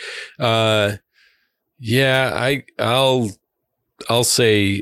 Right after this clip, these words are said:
I'll, I'll go along with the same number, three. Um,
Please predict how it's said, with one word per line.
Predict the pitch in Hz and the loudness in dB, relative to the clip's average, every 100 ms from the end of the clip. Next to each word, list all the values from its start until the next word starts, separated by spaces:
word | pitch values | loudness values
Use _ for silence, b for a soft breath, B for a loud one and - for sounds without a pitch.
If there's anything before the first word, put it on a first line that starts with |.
| - | 0
I'll, | 104 101 | 0 2
I'll | 107 | 0
go | 92 98 | 2 0
along | 90 90 90 85 | 2 0 0 -2
with | 90 85 | -4 -4
the | - - | -6 -4
same | - 98 87 | 0 0 2
number, | 78 80 | 0 -2
three. | 78 87 90 85 87 | -2 -2 0 -2 -2
Um, | 95 90 87 85 82 | -2 0 0 -2 -6